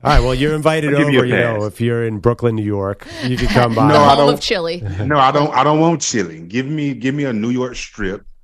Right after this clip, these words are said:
Speaker 2: okay?
Speaker 1: Okay.
Speaker 2: We can go from there.
Speaker 1: Well, you know, my neighborhood is pizza.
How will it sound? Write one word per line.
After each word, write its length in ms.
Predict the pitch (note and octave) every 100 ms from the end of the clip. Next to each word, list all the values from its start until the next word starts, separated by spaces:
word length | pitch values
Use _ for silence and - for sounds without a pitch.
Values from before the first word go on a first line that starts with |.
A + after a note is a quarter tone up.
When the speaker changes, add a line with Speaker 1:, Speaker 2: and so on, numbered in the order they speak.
| -
Speaker 2:
okay? 100 | G#2+
Speaker 1:
Okay. 340 | A2+ G2+ D3+ - _ _ - - -
Speaker 2:
We 60 | B2
can 160 | A#2+
go 140 | A#2 B2
from 180 | B2+
there. 280 | C#3 A#2 D#2 - -
Speaker 1:
Well, 140 | D#3
you 120 | D#3+
know, 100 | F3
my 180 | D#3+ F3
neighborhood 340 | G3 F3 D3+ A#2+
is 120 | -
pizza. 680 | - - F#3+ - E2 D2